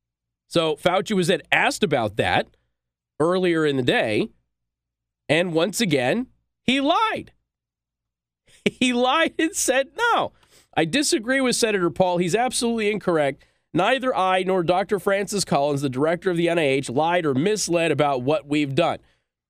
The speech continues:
You just had a bunch of emails come out that definitively proved the N I H fund gain-of-function research,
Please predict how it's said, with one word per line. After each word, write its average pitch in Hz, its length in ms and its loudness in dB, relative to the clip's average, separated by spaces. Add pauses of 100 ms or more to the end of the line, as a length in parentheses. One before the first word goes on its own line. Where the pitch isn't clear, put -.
You 143 140 0
just 226 420 0
had 254 200 2
a 196 60 0
bunch 202 300 -2
of 185 80 -4
emails 180 480 0
come 190 240 0
out 135 320 2 (260)
that 185 160 0
definitively 294 760 0
proved 165 600 -2 (240)
the 165 240 0
N 240 140 4
I 277 120 0
H 170 320 -2 (120)
fund 233 480 0
gain-of-function 214 720 0
research, 135 760 0